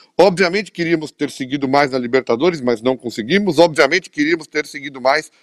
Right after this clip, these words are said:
é, é, na Copa do Brasil e hoje não conseguimos. Com relação à Libertadores, ela é fundamental para o nosso planejamento da próxima temporada. Então a gente vai fazer um esforço absolutamente concentrado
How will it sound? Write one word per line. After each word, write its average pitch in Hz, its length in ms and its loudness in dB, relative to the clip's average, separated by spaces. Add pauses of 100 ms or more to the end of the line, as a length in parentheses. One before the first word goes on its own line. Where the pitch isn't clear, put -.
(320)
é, 127 260 0
é, 117 440 0
na 120 120 0
Copa 131 220 -2
do 147 80 -6
Brasil 190 400 -2
e 202 80 0
hoje 151 340 2 (440)
não 143 180 0
conseguimos. 117 580 -8
Com 170 160 4
relação 185 360 6
à - 20 4
Libertadores, 160 720 2 (220)
ela 160 160 4
é - 20 -2
fundamental 185 680 -2
para 170 160 -4
o 165 40 -10
nosso 151 220 -12
planejamento 139 680 -10 (180)
da 123 140 0
próxima 120 320 -6
temporada. 117 500 -2 (380)
Então 123 120 0
a 139 40 2
gente 143 180 -4
vai 143 140 2
fazer 131 200 -2
um 135 120 -2
esforço 156 440 0 (460)
absolutamente 160 840 0
concentrado 151 840 0